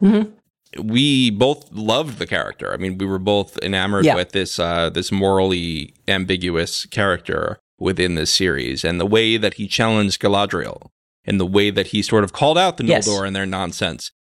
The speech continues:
Speaker 2: I mean, i-, is the
Speaker 1: Yes.
Speaker 2: Silmarillion just Noldor propaganda anyway? I mean, wh-, who knows?
Speaker 1: <laughs> I think the Silmarillion was, was a very deep and painful exploration on the part of the Elvish scribes who wrote it down. And I like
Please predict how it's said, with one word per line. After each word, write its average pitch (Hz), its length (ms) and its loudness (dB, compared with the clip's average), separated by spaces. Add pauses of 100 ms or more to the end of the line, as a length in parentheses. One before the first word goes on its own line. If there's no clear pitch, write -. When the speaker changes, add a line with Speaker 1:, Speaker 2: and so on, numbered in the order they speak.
Speaker 2:
I 110 80 -2
mean, 104 300 2
i-, 127 200 2
is 127 200 0
the - 60 2
Speaker 1:
Yes. - 120 0
Speaker 2:
Silmarillion 180 540 2
just 143 160 -4
Noldor 139 320 4
propaganda 135 560 2
anyway? 156 400 2
I 123 60 2
mean, 110 160 2
wh-, 107 260 2
who 143 100 0
knows? 156 460 2
Speaker 1:
<laughs> - 140 -2 (1300)
I 254 100 2
think 320 260 0
the 320 60 4
Silmarillion 196 680 4
was, 156 360 0
was 160 220 2
a 151 60 2
very 160 240 2
deep 160 240 2
and 147 120 -2
painful - 760 0 (480)
exploration 143 680 2
on 127 100 2
the - 80 4
part - 400 0
of 127 440 0 (440)
the 120 120 2
Elvish 123 340 0
scribes - 400 0
who 139 120 -4
wrote 113 200 -2
it 120 100 -6
down. 127 300 0 (1040)
And 175 260 2
I 175 120 0
like 170 440 2